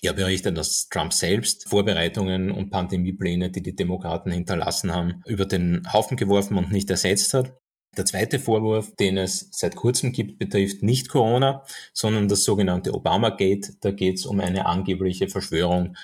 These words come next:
gegen die Trump-Regierung, die die Obama-Regierung kurz vor ihrem Ausscheiden aus dem Amt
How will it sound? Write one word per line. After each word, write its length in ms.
gegen 300
die 100
Trump-Regierung, 960
die 560
die 140
Obama-Regierung 880
kurz 200
vor 160
ihrem 360
Ausscheiden 500
aus 160
dem 160
Amt 300